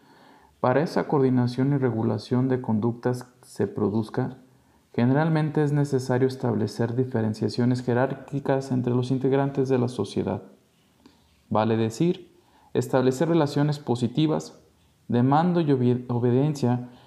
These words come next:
que revelan el orden imperante. El orden social no es estático ni establecido de una vez para siempre. Es dinámico, pero su movimiento no es anárquico.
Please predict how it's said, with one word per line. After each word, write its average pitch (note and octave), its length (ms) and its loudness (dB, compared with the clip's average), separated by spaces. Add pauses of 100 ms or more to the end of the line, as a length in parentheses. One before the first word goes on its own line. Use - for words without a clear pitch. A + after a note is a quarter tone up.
(260)
que C#3 160 2
revelan C#3+ 460 4
el B2 120 2
orden A#2+ 300 2
imperante. G#2 640 0 (1300)
El A#2+ 160 4
orden F3+ 300 4
social C#3+ 460 2
no C3+ 240 2
es C3+ 180 -2
estático C#3+ 640 0
ni C3 100 4
establecido A#2+ 760 2
de B2+ 160 2
una A2+ 320 2
vez A2+ 200 -2
para A2 280 -2
siempre. C#3+ 580 -4 (580)
Es A#2 140 0
dinámico, C3 640 2 (680)
pero C#3 160 2
su D#3 120 0
movimiento D#3 600 2
no D3 120 2
es D3+ 140 -2
anárquico. C#3 800 -2